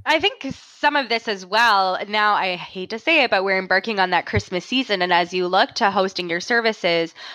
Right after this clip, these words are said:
over the Christmas season, I think these are some useful tips that you can take away and m-, make that first experience for somebody really great.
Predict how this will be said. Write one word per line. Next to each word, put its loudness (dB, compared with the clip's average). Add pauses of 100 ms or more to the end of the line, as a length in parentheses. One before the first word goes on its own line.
(140)
over 4
the 0
Christmas -4
season, 0
I 4
think -4
these -6
are -2
some 0 (300)
useful 2
tips -2
that 0
you -6
can -4
take -2
away 2
and -2 (140)
m-, -16
make 0
that 4
first -2
experience -2
for -4
somebody -2
really 0
great. 2